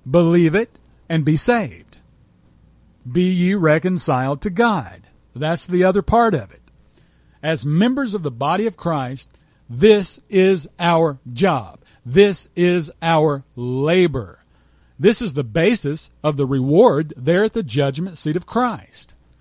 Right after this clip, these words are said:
What did you do with what you knew? What did you do with what you knew?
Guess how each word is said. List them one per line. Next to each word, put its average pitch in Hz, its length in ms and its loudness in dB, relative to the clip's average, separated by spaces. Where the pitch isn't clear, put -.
What 202 400 0
did 143 320 -2
you 233 360 2
do 170 580 0
with 160 420 -2
what 208 400 -2
you 180 520 0
knew? 135 500 0
What 190 240 2
did 151 240 -4
you 233 160 2
do 170 400 2
with 131 240 -4
what 175 320 -2
you 165 120 -2
knew? 123 280 -6